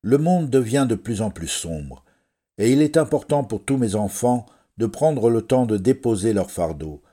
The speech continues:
de s'éloigner des problèmes et des conflits pour recevoir de moi de nouvelles forces. Vous devez le faire physiquement et spirituellement.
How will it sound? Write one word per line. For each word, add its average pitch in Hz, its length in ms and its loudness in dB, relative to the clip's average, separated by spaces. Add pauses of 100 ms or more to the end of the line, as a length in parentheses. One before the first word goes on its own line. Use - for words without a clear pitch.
(420)
de 107 100 -6
s'éloigner 135 560 4
des 104 120 0
problèmes 104 520 0
et 95 40 0
des 101 120 0
conflits 113 580 -6 (380)
pour 120 140 0
recevoir 143 520 6
de 113 80 0
moi 120 300 2
de 101 100 0
nouvelles 95 300 0
forces. - 720 -6 (500)
Vous 113 140 -2
devez 143 260 6
le 156 140 4
faire 147 360 6
physiquement 127 920 -2
et 110 80 -6
spirituellement. 90 1040 -2